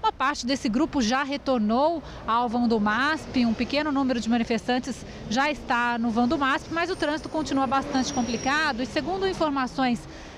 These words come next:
da Polícia Militar, duas agências bancárias foram depredadas por alguns manifestantes, uma agência do Banco Itaú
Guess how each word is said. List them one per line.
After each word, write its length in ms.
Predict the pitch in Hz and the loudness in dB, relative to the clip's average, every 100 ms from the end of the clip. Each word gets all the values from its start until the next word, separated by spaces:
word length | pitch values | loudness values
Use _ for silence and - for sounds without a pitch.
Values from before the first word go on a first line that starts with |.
| - | -4
da 240 | 214 359 | 0 2
Polícia 640 | 381 311 254 277 - 254 233 | 2 0 2 0 0 0 0
Militar, 720 | 220 233 202 - 254 302 247 - - - - | 0 0 -2 0 0 0 -2 -6 -12 -16 -4
duas 400 | 208 339 415 403 | 2 4 4 4
agências 600 | 311 254 277 302 294 262 | 2 2 0 2 2 0
bancárias 840 | 220 233 359 - 233 262 247 214 202 - - - | 0 0 -2 -2 0 0 -2 -4 -6 -12 -14 -4
foram 560 | 262 269 277 277 269 254 | 2 4 4 2 0 2
depredadas 1300 | 277 311 339 349 247 240 269 269 214 196 196 - - | 0 0 -2 0 2 2 4 2 0 0 -2 -6 -6
por 380 | 254 254 254 262 - | 0 2 2 -2 -2
alguns 680 | 247 262 233 254 269 277 - | 0 0 2 2 4 2 2
manifestantes, 1040 | 254 262 269 294 - - 262 247 226 214 | 0 2 0 -2 -2 0 2 2 0 -2
uma 180 | 220 233 | 0 2
agência 500 | 233 240 233 - 220 - - - | 2 0 0 0 -2 -4 -8 -4
do 80 | 233 | -2
Banco 480 | 220 247 226 214 233 277 | 0 0 0 0 0 0
Itaú 580 | 349 359 254 277 339 | 0 2 2 2 -2